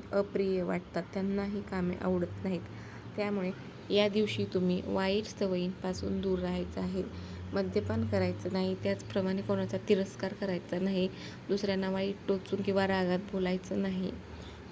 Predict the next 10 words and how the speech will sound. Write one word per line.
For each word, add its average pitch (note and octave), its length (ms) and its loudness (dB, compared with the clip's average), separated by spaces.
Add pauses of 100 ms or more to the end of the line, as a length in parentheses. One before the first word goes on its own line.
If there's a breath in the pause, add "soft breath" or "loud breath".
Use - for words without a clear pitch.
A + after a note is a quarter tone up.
त्यामुळे G3+ 360 2 (320 loud breath)
या G3+ 140 4
दिवशी G3+ 340 0
तुम्हाला F#3+ 360 0
तिसरा G3+ 360 0
नियम F#3+ 220 0
हा G3 180 0
पाळायचा F#3 540 0
आहे F#3+ 180 0
की F#3+ 200 0